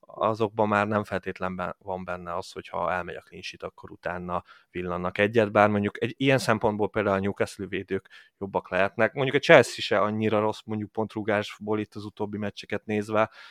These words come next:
szóval mondjuk lehet, hogy nem is tennék közöttük nagy különbséget. Ja, kb. nekem egyenlő itt a Chelsea meg a Newcastle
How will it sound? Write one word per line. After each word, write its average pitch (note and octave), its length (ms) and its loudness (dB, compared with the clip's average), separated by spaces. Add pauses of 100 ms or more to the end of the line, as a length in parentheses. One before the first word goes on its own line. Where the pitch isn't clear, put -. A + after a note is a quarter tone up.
(100)
szóval G#2+ 800 4
mondjuk G#2 480 -8
lehet, F#2 180 0
hogy F2+ 80 -10
nem F#2 140 -8
is F#2 100 -12
tennék F#2 360 -14
közöttük - 440 -14
nagy F#2 180 -8
különbséget. G2+ 720 -4 (560)
Ja, D2 440 0
kb. G2 260 6
nekem G2 340 -6
egyenlő F2+ 400 -6
itt - 200 -14
a F2 180 0 (380)
Chelsea - 340 -12
meg - 100 -10
a - 40 -12
Newcastle - 600 -16